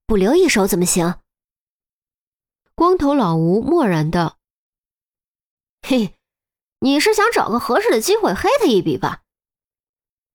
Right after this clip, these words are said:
男子不承认也不否认，只是问：“让我配合可以，我能得到什么？要知道，我可是要承担很大风险的。”“你能戴罪立功，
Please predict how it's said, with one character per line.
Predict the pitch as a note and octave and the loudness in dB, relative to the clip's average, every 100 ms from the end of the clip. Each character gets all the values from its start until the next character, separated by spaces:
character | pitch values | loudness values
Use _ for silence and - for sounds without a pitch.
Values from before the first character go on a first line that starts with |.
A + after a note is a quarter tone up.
| _ _ _ _ _ | _ _ _ _ _
男 | C4 C4+ E4 | -2 0 0
子 | E4+ B3+ | 0 0
不 | A#3+ E4+ | 0 -2
承 | - - G3+ | -2 -2 0
认 | C#4 F4 - | 2 0 0
也 | - F#3 | -2 -2
不 | E4 | -2
否 | E4+ - - F3 | -2 -4 -4 -2
认， | C4 C4 _ _ _ - | -2 -2 _ _ _ -6
只 | E3+ | -4
是 | - F#3 | 0 0
问 | F3 F#3 D#3+ - _ _ _ _ _ _ _ _ _ _ _ _ _ | 2 0 -2 -10 _ _ _ _ _ _ _ _ _ _ _ _ _
：“让 | - C#4 | -4 0
我 | G#3+ | 2
配 | - C#4+ | 2 2
合 | A#3 | 0
可 | B3+ A#3+ | 0 0
以， | C#4+ A#3 - _ _ _ | 2 0 -2 _ _ _
我 | F3 | -2
能 | F3 | 0
得 | A#3 B3+ | 0 2
到 | G4 | 2
什 | E4+ F3 | 2 0
么？ | D3 - _ _ _ _ _ | -4 -8 _ _ _ _ _
要 | B3+ G3+ | 0 2
知 | A3+ | 2
道， | G#3+ F#3+ - - | 0 -2 -4 -4
我 | F#4+ | 0
可 | E4 | 2
是 | F#4 | 2
要 | C4 | 0
承 | - A#3+ | 0 0
担 | F4 | 0
很 | E4+ G3 | 0 0
大 | D#4 | 0
风 | D4+ F4+ | 2 2
险 | G#4 A3+ F3 | 2 0 0
的。 | F3 - _ _ _ _ _ _ _ _ _ _ _ _ _ _ _ | -4 -6 _ _ _ _ _ _ _ _ _ _ _ _ _ _ _
”“你 | C4+ | 0
能 | C4+ D4+ | 2 2
戴 | E4+ | 2
罪 | D#4+ | 2
立 | D#4 C#4 | 2 0
功， | D4 D4+ | 0 0